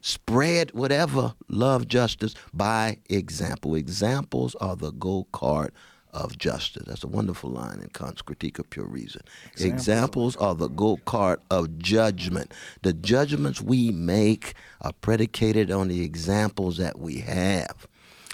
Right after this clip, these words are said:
Speaker 1: And we d-, m-, must have examples of greatness. If you're gonna be a classical c-, composer, you better study some Ludwig Beethoven.
Speaker 2: Mm.
Speaker 1: If you're gonna be a serious artist of, of musical theater,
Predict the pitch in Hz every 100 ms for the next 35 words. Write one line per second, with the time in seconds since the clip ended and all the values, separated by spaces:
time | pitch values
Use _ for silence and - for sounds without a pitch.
0 | - - 107 101 87 - 101 95 110 143
1 | 143 123 104 92 117 117 107 95 92 90
2 | 120 151 - 110 78 - - - - -
3 | _ _ - 90 143 151 117 104 123 -
4 | 131 127 - - 104 - _ _ _ _
5 | _ 87 85 160 160 101 82 - _ _
6 | _ _ - _ _ _ _ _ - -
7 | 110 98 87 - 110 104 - 101 98 113
8 | 113 - - - - 156 135 - - -
9 | 135 135 135 120 110 98 - 123 104 95
10 | 117 98 - - 165 139 120 110 104 -
11 | - - - 110 120 113 - 92 87 80
12 | 92 127 117 110 107 - - 160 113 92